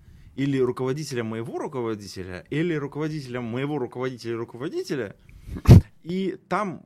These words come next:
свободного времени на то, чтобы, ну, честно говоря, тратить время на поиск,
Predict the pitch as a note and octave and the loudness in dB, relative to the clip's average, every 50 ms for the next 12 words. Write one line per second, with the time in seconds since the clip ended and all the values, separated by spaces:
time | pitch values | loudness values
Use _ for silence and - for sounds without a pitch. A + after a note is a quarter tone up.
0 | - - - - C3 D3 D#3 F3 G3+ F3+ C#3+ C#3+ C3+ C3 A#2+ A2+ C3 F#3+ C#4+ F#4+ | -16 -14 -8 -4 -4 -2 0 2 2 2 2 2 -2 -2 -4 -2 -4 -4 -2 -2
1 | E4+ A#3 D#3 A#2+ G2+ F2+ D2 - G#2 A#2 B2 - F3 D#3 - - - A#2+ A2+ A#2+ | -2 -2 -2 -4 -4 -6 -6 -6 -4 -6 -4 -2 -4 -6 -6 -8 -12 -8 -4 -4
2 | B2 A2+ G#2+ G#2 G2 F#2 F2 D2+ - - - G2 G#2+ A2+ C3+ B2+ A2 F#2+ - A2 | -2 -2 -2 -2 -4 -4 -6 -8 -10 -14 -18 -20 -12 -8 -6 -6 -6 -6 -8 -10
3 | F#2+ - G#2 G2 F#2+ G#2 G2+ G#2+ G#2+ G#2 F#2 - G#2 A2 G#2+ F#2+ - F2+ - G2 | -10 -10 -10 -8 -6 -6 -6 -4 -4 -6 -6 -6 -6 -6 -6 -6 -8 -16 -14 -8
4 | A2 A2+ G#2 F#2+ F#2 F2+ F2+ F#2 F#2 - C#4 E4+ B3 C#3+ - - | -6 -4 -4 -4 -6 -6 -8 -10 -10 -8 -8 -6 -4 -6 -6 -8